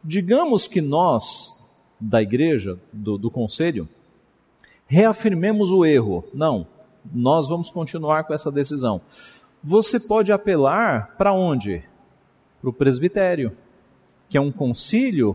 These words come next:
que está acima da igreja presbiteriana. Digamos que o presbitério, ele diga: "Não, nós concordamos com o conselho." Você pode apelar para o sínodo. Digamos que o sínodo diga: "Vocês estão errados." Vocês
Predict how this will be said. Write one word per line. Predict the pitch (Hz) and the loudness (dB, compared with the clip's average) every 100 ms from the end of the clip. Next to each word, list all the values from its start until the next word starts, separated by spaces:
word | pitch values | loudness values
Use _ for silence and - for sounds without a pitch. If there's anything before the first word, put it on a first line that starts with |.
| - | -4
que | - | -4
está | 151 - 165 | -4 0 -2
acima | 180 - - 175 175 180 196 - _ _ _ | -2 -6 -6 -4 -2 -4 -6 -10 _ _ _
da | 160 180 | 0 0
igreja | 165 131 131 143 | 2 0 0 -4
presbiteriana. | 156 156 196 208 160 110 95 - | -6 -4 -4 -2 -2 -2 -6 -6
Digamos | 170 214 180 269 339 285 220 | -4 -2 2 2 2 -2 -2
que | - | -2
o | |
presbitério, | 170 160 135 123 - 160 220 170 104 98 - | -2 -2 0 -2 0 -2 0 -2 -2 -4 -2
ele | 160 170 | 0 0
diga: | 139 165 139 110 110 | 0 0 2 0 2
"Não, | 196 226 220 214 - - _ _ | 0 2 -2 -8 -20 -20 _ _
nós | 151 165 | 0 0
concordamos | - 190 196 185 160 180 175 | 0 -2 2 2 2 -2 -4
com | - 175 | -2 -4
o | |
conselho." | 170 175 - 143 110 | -2 -6 0 0 2
Você | 135 - | -2 -4
pode | 160 190 208 | -2 0 0
apelar | 202 185 170 202 | 0 0 2 2
para | 208 | -2
o | 220 | -2
sínodo. | - - 226 240 196 120 82 - _ _ _ _ _ _ _ | -6 -2 0 0 0 0 -2 -6 _ _ _ _ _ _ _
Digamos | 139 160 226 233 | -2 4 4 4
que | - 220 | -4 -6
o | |
sínodo | - - 240 240 233 208 | -6 -4 0 0 0 0
diga: | 190 185 123 107 92 _ _ | 2 4 2 0 -4 _ _
"Vocês | 117 127 151 175 | -6 -4 2 0
estão | 165 - 170 | 0 -6 -4
errados." | 160 139 117 - | 0 0 0 -4
Vocês | 139 143 185 | -8 -4 -4